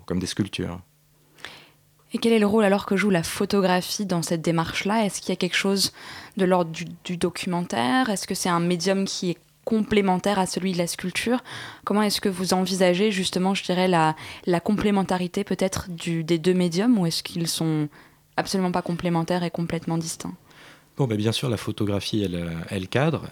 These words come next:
Speaker 1: ce qui fait qu'elle exclut, euh,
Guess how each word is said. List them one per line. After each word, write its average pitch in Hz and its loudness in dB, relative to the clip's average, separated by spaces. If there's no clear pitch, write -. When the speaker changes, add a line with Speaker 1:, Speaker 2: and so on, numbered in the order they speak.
Speaker 1:
ce - -14
qui - -8
fait 95 -4
qu'elle 87 -2
exclut, 120 0
euh, 87 -2